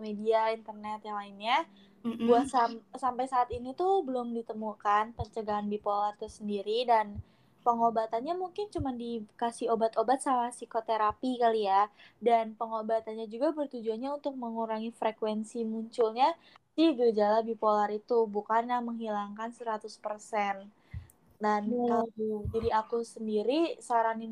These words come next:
Speaker 1: untuk Flowers, ini pasti nggak berat buat kalian jalan, eh, ini pasti berat untuk kalian jalanin.
Speaker 2: Iya,
Speaker 1: Dan
Speaker 2: betul.
Speaker 1: apalagi pasti mungkin ngeganggu aktivitas sehari-hari ya.
Speaker 2: Bener banget.
Speaker 1: Karena penurunan mood atau naiknya mood itu kan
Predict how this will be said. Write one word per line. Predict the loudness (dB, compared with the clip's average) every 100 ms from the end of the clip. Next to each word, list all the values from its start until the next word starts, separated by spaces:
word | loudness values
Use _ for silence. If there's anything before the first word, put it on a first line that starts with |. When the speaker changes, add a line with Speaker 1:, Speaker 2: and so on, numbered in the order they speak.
| -12
Speaker 1:
untuk | -14 -10
Flowers, | -6 -4 -4 2 2 0 _ -20 -20 _ _ -2
ini | 4 8
pasti | 8 6 2
nggak | 4 4
berat | 2 0 -2 -4
buat | -6 -6 -6
kalian | -4 -4 -4 -4
jalan, | -2 -4 -4 2
eh, | 4 4
ini | 2
pasti | 4 4 2
berat | 4 4 2
untuk | -6 -2 -2
kalian | -2 -6 -2
jalanin. | 0 0 -2 -8 -6 -6 -8 _ _ _ 0
Speaker 2:
Iya, | 2
Speaker 1:
Dan | 2 0
Speaker 2:
betul. | -4 -14 _ _ -12 -6
Speaker 1:
apalagi | -4 -4 -4 -4 -6 -6 -6 -6
pasti | -10 -14 -12 -12
mungkin | -8 -6
ngeganggu | -6 -4 -2 -2 -2 -2
aktivitas | -4 -6 -4 -4 -4 -4
sehari-hari | -2 -2 -4 -4 -2 2 4
ya. | 4 0 -20 -18 -12 -8 -2
Speaker 2:
Bener | -2 -2 -6
banget. | -4 -2 -2
Speaker 1:
Karena | -2 0
penurunan | 0 0 -4 -4 -2 -2 -2
mood | -2 -4 -4
atau | -6 -6 -6 -6
naiknya | -8 -10 -16 -14
mood | -6 -4
itu | 4
kan | 4